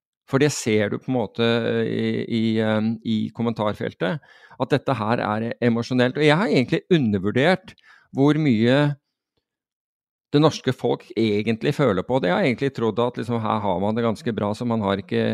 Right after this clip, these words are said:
ha-, så, så disse tingene har ikke, har, har på en måte ikke blitt en sånn, eh, emosjonell faktor, men, men, men tvert imot. Så jeg forstår det,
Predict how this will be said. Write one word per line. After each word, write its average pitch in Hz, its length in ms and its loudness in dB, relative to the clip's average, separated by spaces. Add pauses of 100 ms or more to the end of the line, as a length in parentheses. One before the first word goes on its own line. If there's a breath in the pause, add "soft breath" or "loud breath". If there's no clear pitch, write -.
ha-, 110 420 -6 (100)
så, 113 200 -4 (360)
så 127 160 -4
disse 113 220 -8
tingene 107 320 -4
har 98 180 0
ikke, 113 300 -4 (1120 soft breath)
har, 101 240 -4 (160)
har 98 100 -2
på - 80 -20
en 117 80 0
måte 101 160 -4
ikke 101 220 -4
blitt - 340 -8
en 113 160 0
sånn, 101 300 -2 (340)
eh, 113 140 0 (100)
emosjonell 107 640 0
faktor, 202 480 -4
men, 147 320 -2
men, 143 160 0 (160)
men 131 160 2
tvert 120 300 -4
imot. - 340 -4 (480 soft breath)
Så 165 300 4 (580)
jeg 151 160 4
forstår 175 460 0
det, 151 100 2